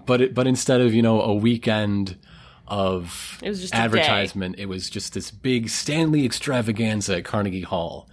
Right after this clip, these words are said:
Speaker 1: It was hastily planned. It was just a mess. <laughs>
Speaker 2: Did anyone show up?
Speaker 1: Uh, well, a lot of people showed up because I think, you know, they, they were giving away tickets for free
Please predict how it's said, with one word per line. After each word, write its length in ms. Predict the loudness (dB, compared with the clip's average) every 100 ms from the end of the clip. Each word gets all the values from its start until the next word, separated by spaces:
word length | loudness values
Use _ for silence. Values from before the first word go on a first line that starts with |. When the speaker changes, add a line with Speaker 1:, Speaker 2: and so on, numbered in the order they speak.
| -8
Speaker 1:
It 120 | -6
was 260 | -4 -6 -6
hastily 760 | 0 0 0 0 2 4 2 0 -14
planned. 640 | -4 0 2 2 0 -2 -6 _ _ _
It 160 | -6 -4
was 240 | -4 -6
just 240 | -6 -6 -4
a 40 |
mess. 760 | -4 -2 -2 -2 -2 -6 -16 -20 _
<laughs> 140 | _
Speaker 2:
Did 180 | -14 -12
anyone 320 | -8 -6 -6
show 280 | -6 -6 -4
up? 280 | -4 -8 _ _ _ _ -4
Speaker 1:
Uh, 260 | 0 0 2
well, 400 | 4 4 2 _
a 60 | 0
lot 260 | 4 4 4
of 80 |
people 320 | 2 2 2 2
showed 420 | 2 4 4 4 0
up 320 | 0 0 -4 -16 -8
because 880 | -6 -2 0 0 -2 -4 -6 -8 -12
I 60 | -18
think, 680 | -18 -8 -4 -4 -4 -16 -20 _ -8
you 120 | -4
know, 220 | -2 -2
they, 120 | -2 -2
they 140 | -2
were 100 | -2
giving 260 | -2 -2 -2
away 140 | -2
tickets 340 | -4 -6 -6
for 140 | -6 -8
free 600 | -6 0 0 0 -2